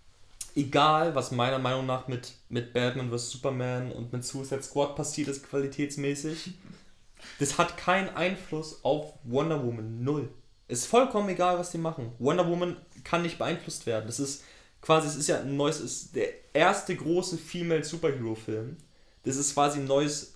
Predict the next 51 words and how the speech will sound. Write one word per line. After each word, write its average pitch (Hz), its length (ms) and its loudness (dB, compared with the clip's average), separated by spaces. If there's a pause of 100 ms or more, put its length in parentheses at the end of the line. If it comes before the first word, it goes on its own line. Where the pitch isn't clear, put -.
Subgenre, 120 760 2
wenn 117 160 -2
du 120 80 -2
so 120 160 -2
willst. 139 240 0
Dafür 147 320 0
ex-, - 120 -2
existieren - 680 -2
noch 165 80 -2
keine 226 420 2
Regeln 147 580 2
in 120 80 -6
irgendeiner 156 400 2
Hinsicht, 131 520 -4
wie 127 280 -4
so 147 120 4
ein 143 100 -2
Film 147 200 2
performt, 151 520 4
was 139 160 0
so 139 80 0
ein 131 100 -4
Film 131 240 0
macht. - 360 -4 (380)
Und 135 260 2 (1040)
er, 156 200 6
er 143 160 4
hat 147 80 -2
wirklich, 165 220 0
er 143 60 4
ist, 147 80 0
er - 100 4
ist 156 100 2
so 226 120 10
fernab 180 560 2
von 151 160 -2
dem, 156 480 2 (120)
was 135 300 0
sie 131 180 -6
da 120 160 2
irgendwie 151 240 2
bisher 160 440 2
so 139 160 -2
irgendwie 156 300 0
gemacht 143 340 -2
haben. 143 220 2
Der 139 100 4
wird 139 120 -2
nicht 240 180 2
beeinflusst - 480 -4
sein. 98 220 -4